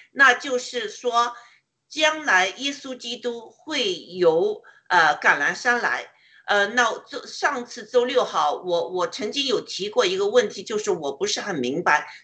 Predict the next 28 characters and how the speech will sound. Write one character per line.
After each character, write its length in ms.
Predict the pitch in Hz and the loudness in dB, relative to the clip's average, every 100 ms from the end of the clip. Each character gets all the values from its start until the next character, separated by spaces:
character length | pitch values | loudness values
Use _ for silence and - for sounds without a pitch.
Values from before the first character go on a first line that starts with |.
| - | -6
就 160 | 262 | -2
是 180 | 247 208 | 0 -2
说 400 | - 233 226 226 - _ | -6 0 2 2 -2 _
指 200 | - 165 | -2 0
到 260 | 151 196 170 | 4 4 4
那 100 | 226 | 0
个 100 | 190 | -2
东 460 | - 302 311 311 | -2 -4 -4 -6
方， 440 | 320 285 254 254 247 _ _ - | 0 4 6 4 -2 _ _ -2
啊， 120 | 185 | -2
将 300 | 185 311 302 | 2 2 2
会 180 | 311 320 | 0 -2
有 120 | 196 | -2
一 60 | 170 | -2
个 140 | 202 | -2
东 380 | 214 294 302 320 | -2 -4 -8 -10
方 500 | 320 285 262 262 262 _ _ | 0 4 4 2 -8 _ _
那 180 | - 247 | -2 0
个 100 | 202 | 2
人 460 | 165 160 175 240 - _ | 2 2 0 -6 -12 _
来 200 | 185 180 | 0 2
拯 200 | 180 143 | -2 -4
救 160 | 202 | -4
世 200 | 165 185 | -4 -8
界。 200 | 165 143 208 | -8 -8 0
那 100 | 254 | -2
东 380 | - 320 320 320 | 0 -4 -4 -2
方 340 | 311 320 320 | 0 0 -2